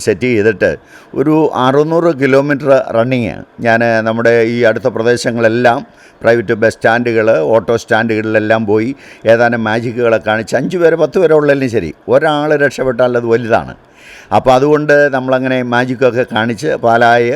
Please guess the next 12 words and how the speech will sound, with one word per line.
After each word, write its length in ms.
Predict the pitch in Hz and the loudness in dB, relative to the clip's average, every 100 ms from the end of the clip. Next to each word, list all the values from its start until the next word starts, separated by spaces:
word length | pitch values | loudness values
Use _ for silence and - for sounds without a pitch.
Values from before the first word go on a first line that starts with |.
| 127 | -4
അങ്ങനെയുള്ള 340 | 123 127 120 120 | -4 -4 -2 0
സ്ഥലങ്ങളിലൂടെ 480 | 120 120 127 127 123 120 | -2 -2 -2 0 2 0
എല്ലാം 260 | 123 123 - 104 | 0 -2 -4 -8
നമ്മൾ 180 | 113 120 110 107 | -4 0 0 0
പോയിട്ടുണ്ട്. 480 | 131 123 123 85 60 - _ _ - - - - | 0 0 0 -6 -12 -18 _ _ -20 -20 -14 -8
അപ്പോൾ 180 | 151 160 143 127 | -2 2 2 2
അതൊക്കെ 260 | 147 151 175 | 0 2 -2
ഒത്തിരി 180 | 156 180 170 | -2 -2 -2
മനുഷ്യർ 320 | 156 160 180 170 156 | -2 -2 -2 -2 -2
ശ്രദ്ധിക്കപ്പെടുകയും 840 | 147 143 165 160 165 151 160 156 156 - | -4 -4 -4 0 0 2 2 0 -4 -4
ഒത്തിരി 220 | 120 151 139 - 123 | -4 -2 -4 -2 -4
അപ്രീസിയേഷൻസ് 800 | 139 151 165 156 - 151 - | 0 0 2 0 -2 -8 -2